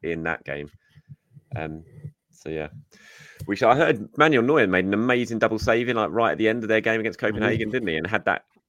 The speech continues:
Speaker 1: had they scored, would United have been out?
Speaker 2: United would have been out.
Speaker 1: Yeah,
Speaker 2: United
Speaker 1: I
Speaker 2: would
Speaker 1: haven't,
Speaker 2: have been
Speaker 1: again,
Speaker 2: out.
Speaker 1: I haven't seen that. I just saw the tweet talking about Neuer's double save. So, uh,
Speaker 2: Is that the
Speaker 1: yeah.
Speaker 2: moment?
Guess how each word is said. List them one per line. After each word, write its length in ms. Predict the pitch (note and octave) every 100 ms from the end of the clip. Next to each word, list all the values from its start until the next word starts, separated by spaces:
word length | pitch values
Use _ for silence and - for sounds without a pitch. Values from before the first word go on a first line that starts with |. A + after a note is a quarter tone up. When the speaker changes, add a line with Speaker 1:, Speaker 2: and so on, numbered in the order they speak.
| _
Speaker 1:
had 220 | - A#2 -
they 100 | -
scored, 480 | - - G2+ D2+ D#2+ -
would 140 | G#2+ G#2+
United 260 | C3+ C#3+
have 60 | -
been 100 | C#3
out? 140 | F#3
Speaker 2:
United 200 | A#3+ A2+
would 100 | A2+ A2+
have 60 |
been 160 | A#2+ B2
out. 360 | A#2+ - - - -
Speaker 1:
Yeah, 140 | A2
Speaker 2:
United 240 | A#2+ A2 F2+
Speaker 1:
I 60 |
Speaker 2:
would 80 | F2+
Speaker 1:
haven't, 160 | C#3 A#2+
Speaker 2:
have 60 | G2+
been 80 |
Speaker 1:
again, 200 | F#2 C3+
Speaker 2:
out. 60 | G#2
Speaker 1:
I 40 |
haven't 120 | G#2 F#2
seen 180 | A2 A2+
that. 100 | F2
I 40 |
just 220 | G2 G#2+
saw 80 | G#2+
the 100 | F#2
tweet 320 | - A#2 E2
talking 320 | - G#2+ -
about 240 | F2 C#2+ D2+
Neuer's 260 | F2+ E2+
double 220 | - F2 E2+
save. 340 | G#2 E2+ C2+
So, 140 | - D#2 _ _ - _ _ _ _
uh, 120 | D#2 F2
Speaker 2:
Is 160 | A2 G#2+
that 180 | A2
the 60 | F#2
Speaker 1:
yeah. 60 | A2
Speaker 2:
moment? 400 | A2 G#2+ G2+